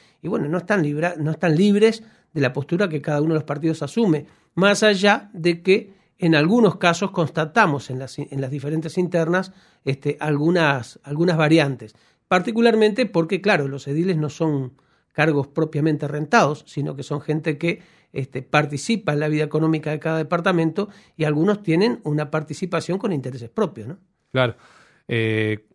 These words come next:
Speaker 2: la dinámica de las exposiciones es una, una exposición de aebu, una disertación y luego s-, intercambio de preguntas y respuestas con los ediles.
Speaker 1: Sí,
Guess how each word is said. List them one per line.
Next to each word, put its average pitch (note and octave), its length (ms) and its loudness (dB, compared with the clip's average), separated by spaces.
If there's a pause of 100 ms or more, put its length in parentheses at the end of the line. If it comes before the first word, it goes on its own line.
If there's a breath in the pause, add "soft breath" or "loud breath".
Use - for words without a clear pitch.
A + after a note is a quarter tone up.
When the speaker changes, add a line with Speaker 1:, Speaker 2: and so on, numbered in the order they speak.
(600)
Speaker 2:
la B2 380 2
dinámica E3+ 520 2
de D3+ 60 4
las C3+ 120 -2
exposiciones C#3 480 0
es D3 140 0
una, B2 300 -2
una A2+ 400 -4
exposición A2+ 400 -4
de C3 80 2
aebu, E3+ 500 4 (200)
una A2 120 -6
disertación B2 600 0
y F#3 60 2
luego D#3 280 4
s-, F3 160 -10 (340)
intercambio C#3 580 2
de C#3+ 80 2
preguntas C#3 520 0
y B2+ 40 -2
respuestas B2+ 360 -2
con C#3+ 120 -2
los B2+ 140 -2
ediles. A#2+ 460 -2 (600)
Speaker 1:
Sí, F3+ 460 -2